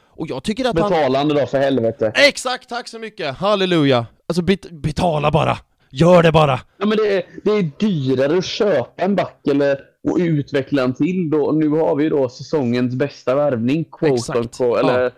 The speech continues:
Speaker 2: alltså, så, eh, citattecken, värvning, för, på värvningen. Eh, det, alltså, släpp inte ut han genom dörren för bövelen.
Speaker 1: Nej.
Speaker 2: Och om han nu inte vill gå med på ett, ehm,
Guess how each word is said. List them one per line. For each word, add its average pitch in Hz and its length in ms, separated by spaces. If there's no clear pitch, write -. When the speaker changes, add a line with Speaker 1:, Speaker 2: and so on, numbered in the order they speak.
Speaker 2:
alltså, 131 520
så, 127 360
eh, 123 220
citattecken, 123 880
värvning, 117 520
för, 123 140
på 127 240
värvningen. 120 580
Eh, 123 440
det, 135 880
alltså, - 240
släpp - 540
inte 156 240
ut 123 420
han 123 220
genom 117 320
dörren 113 460
för 117 380
bövelen. 123 800
Speaker 1:
Nej. 127 340
Speaker 2:
Och 160 160
om 180 120
han 175 180
nu 156 160
inte 143 200
vill 131 180
gå 127 80
med 123 300
på 127 160
ett, - 280
ehm, 123 500